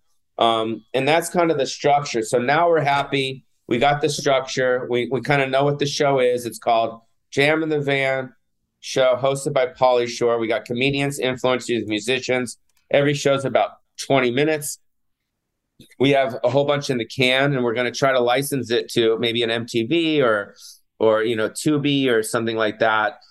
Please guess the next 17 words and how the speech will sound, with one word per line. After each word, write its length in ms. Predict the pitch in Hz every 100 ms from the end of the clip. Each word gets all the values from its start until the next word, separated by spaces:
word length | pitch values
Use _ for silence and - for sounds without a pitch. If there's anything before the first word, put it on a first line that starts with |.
| _ -
as 220 | 117 117
a, 220 | 107 -
as 180 | 110 110
a 60 | 107
talk 420 | - 120 117 117
show. 480 | - 92 73 78 - _ _ _ _
And 200 | 120 131
it's 200 | 165 170
fun. 400 | - 214 196 135
At 100 | 107
the 120 | - 143
end 100 | 156
of 80 |
the 80 | 151
day, 480 | 143 143 139 139 139 _ _ _ _ _ _ _ -
it's 220 | - 110 -
fun. 480 | - 135 135 131